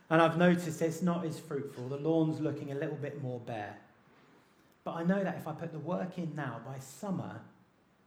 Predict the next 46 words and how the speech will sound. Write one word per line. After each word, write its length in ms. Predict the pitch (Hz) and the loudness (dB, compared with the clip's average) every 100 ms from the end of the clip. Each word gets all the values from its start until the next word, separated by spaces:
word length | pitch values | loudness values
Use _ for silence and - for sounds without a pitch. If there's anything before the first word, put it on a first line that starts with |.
| - | -12
I 60 | |
will 120 | 147 139 | -10 -6
have 200 | 151 139 | -6 -6
an 60 | |
incredible 500 | 131 127 180 165 156 | -6 -6 -6 -4 -4
lawn 320 | 147 131 127 | -4 -4 -4
to 160 | 120 - | -6 -10
enjoy. 380 | 110 101 101 95 - - _ _ _ _ _ _ _ _ _ _ | -10 -10 -10 -10 -14 -20 _ _ _ _ _ _ _ _ _ _
And 80 | 143 | -8
it's 120 | 156 | -6
gonna 180 | - 180 | 0 0
be 140 | 175 | 0
hard 440 | 165 - 160 156 131 | -2 -4 -2 -2 -2
work, 400 | 160 123 - - - - _ _ _ - | -2 -2 -4 -12 -18 -20 _ _ _ -14
but 60 | 156 | -10
it 20 | |
will 80 | 160 | -6
be 160 | 160 | -4
worth 460 | 160 180 180 175 - | -2 -2 -2 -4 -8
it. 100 | - - - _ _ - - - - | -16 -20 -20 _ _ -20 -20 -16 -8
And 80 | 170 | -6
it 80 | |
can 160 | 160 165 | -6 -6
be 320 | - 180 208 | 0 2 2
like 380 | 214 185 185 - | 2 0 0 -4
that 240 | 139 113 - - _ _ _ - | -6 -8 -12 -20 _ _ _ -8
when 120 | 139 | -4
we're 200 | 139 135 | -2 -2
preparing 460 | 135 - 156 165 160 | -4 -6 -4 -2 -4
the 60 | |
ground 380 | 160 139 131 117 | -6 -6 -6 -6
of 80 | 123 | -10
someone's 380 | - 123 123 - | -10 -10 -10 -10
heart 320 | 135 120 - | -8 -8 -8
to 100 | 127 | -12
receive 560 | 123 - - 123 117 117 - - _ | -12 -10 -8 -6 -6 -10 -16 -20 _
the 80 | 135 | -12
seed 340 | 131 - 135 135 | -10 -8 -6 -6
of 120 | 135 | -8
the 60 | |
kingdom. 380 | 131 135 113 120 | -10 -10 -8 -8
It 160 | 160 156 | -8 -6
may 360 | 151 165 190 180 | -6 -2 -2 -4
be 160 | 156 | -6
hard 420 | 156 - 151 147 131 | -6 -8 -10 -8 -6
work, 340 | 127 98 - | -8 -8 -14